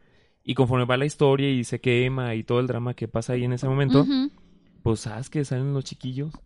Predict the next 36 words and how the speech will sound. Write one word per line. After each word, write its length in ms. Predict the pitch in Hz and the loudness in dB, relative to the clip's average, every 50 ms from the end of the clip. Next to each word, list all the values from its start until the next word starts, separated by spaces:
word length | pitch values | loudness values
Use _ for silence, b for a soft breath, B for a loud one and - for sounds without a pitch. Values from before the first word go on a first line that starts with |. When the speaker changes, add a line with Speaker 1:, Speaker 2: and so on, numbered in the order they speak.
| _ _ _ _ _ _ _ _ _ _ _ - | _ _ _ _ _ _ _ _ _ _ _ -8
Speaker 1:
Y, 260 | - 113 113 113 107 | -4 -2 0 0 -2
pues, 220 | - - 113 110 107 | 0 0 0 0 2
los 180 | 110 110 107 | 0 0 0
dragoncillos, 640 | 110 113 107 110 110 104 - 113 107 120 123 120 117 | 0 -2 -2 -2 -4 -4 -6 -4 -2 -2 -2 -2 -4
pues, 240 | _ - 117 113 - - - - - | _ -8 -8 -8 -8 -10 -16 -8 0
al 180 | - 135 127 123 | 2 2 4 2
reconocerla 680 | 127 - - 127 127 123 123 - 151 139 147 156 151 | 2 0 0 -2 -2 -2 0 0 0 2 2 2 0
como 280 | - - 143 135 135 131 | 0 -2 -2 -2 -2 0
Targaryen, 640 | - 143 143 147 143 156 147 139 135 135 135 135 b b b b b b b - | 0 0 0 2 0 0 0 0 0 -2 -4 -6 b b b b b b b 2
porque 260 | 127 120 - - 123 | 2 4 4 2 0
supuestamente 920 | 110 123 117 123 117 - 139 135 131 127 127 127 135 131 120 117 113 107 107 _ _ _ _ _ _ _ _ - | 0 0 0 0 0 0 0 0 2 0 0 0 -2 -2 0 -2 -2 -4 -6 _ _ _ _ _ _ _ _ -2
el, 220 | - 131 123 127 - | 0 2 2 2 0
el... 540 | 135 123 120 120 117 117 117 117 117 110 b b b b b - | 0 -2 -2 -2 -2 -2 -2 -2 -2 -4 b b b b b 4
por, 140 | 156 160 170 | 4 6 6
por 80 | 202 | 4
eso 120 | 226 214 254 | 4 4 4
van 100 | 240 226 | 4 4
a 40 | 226 | 4
hacer 140 | - 226 | 4 4
la 80 | 220 226 | 4 2
historia 240 | 202 - - 175 180 196 | 2 4 4 4 4 4
de 60 | 190 | 2
la 100 | 151 131 | 2 0
precuela, 460 | - 117 - - 131 127 135 151 180 | -2 -4 2 4 4 6 6 4 0
porque 240 | - 151 123 - 131 | 0 -4 -2 0 2
yo 60 | 147 | 4
Speaker 2:
Ajá. 200 | 127 120 233 214 | 6 6 4 4
Speaker 1:
tampoco 280 | 202 131 131 135 - 147 | 2 0 -2 -2 -2 -2
la 100 | 131 120 | -2 0
conozco 280 | 127 127 120 - 143 135 | -2 -4 -2 -2 -2 -2
bien, 160 | 131 131 135 | -2 -2 -2
pero 440 | - - 170 185 190 180 170 170 165 | 4 4 4 6 6 4 4 2 2
te 120 | - 160 | 2 0
dan 120 | 143 143 | 0 0
a 40 | 151 | 0
entender 440 | 156 151 170 160 156 147 139 143 | -2 -2 0 0 0 0 0 -2